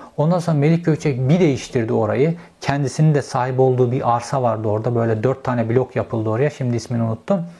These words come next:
Bir anda otuz katlı dört tane blok dikti oraya. Ondan sonra bütün emsalleri değiştirdiler. Çukurambar şu an otuz katlı binalarla dolmuş vaziyette. O bataklığın üzerinde bir deprem olsa ne olur bilemiyorum. Bu şekilde kurallar uygulanmadı.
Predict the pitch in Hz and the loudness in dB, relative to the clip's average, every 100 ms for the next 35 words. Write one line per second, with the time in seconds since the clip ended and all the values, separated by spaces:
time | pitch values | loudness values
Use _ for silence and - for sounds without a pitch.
0 | - - _ _ _ _ - - 120 208 | -20 -20 _ _ _ _ -20 -8 0 0
1 | 202 175 185 - - - 156 156 233 - | 0 2 2 2 -8 -2 0 2 -2 0
2 | 165 170 190 175 170 165 160 143 151 147 | -2 0 0 2 0 0 2 2 2 0
3 | 120 - 113 110 165 175 - - - 170 | -8 -4 -2 0 0 -2 -6 -8 -2 0
4 | 185 170 170 143 143 185 170 143 143 135 | 0 0 0 0 0 0 0 0 0 2
5 | 135 131 127 120 - 117 143 160 - - | 4 4 2 0 -4 -2 0 -2 -4 -20
6 | - - 165 190 175 147 143 131 165 160 | -14 -4 0 0 0 2 0 0 -2 0
7 | 135 - 170 143 - 135 123 120 120 120 | 0 -2 -2 -4 -4 -2 0 2 2 0
8 | 110 104 101 104 - 110 110 117 - 185 | -2 -4 -4 -6 -4 -4 -4 -6 -4 -4
9 | 175 - - 135 135 - 123 139 143 117 | -4 -12 -4 0 0 -2 -4 -2 0 0
10 | 123 127 143 135 120 117 120 117 117 147 | 0 0 0 0 0 0 -2 -2 -2 -4
11 | 123 117 120 117 113 110 104 104 101 104 | -2 0 0 0 0 0 0 -4 -4 -4
12 | 110 - - - - - 226 220 180 170 | -8 -12 -20 -20 -8 -2 -2 -2 0 0
13 | 185 180 165 165 180 170 165 165 175 135 | 0 0 0 2 2 2 2 2 2 0
14 | 107 104 | -2 -6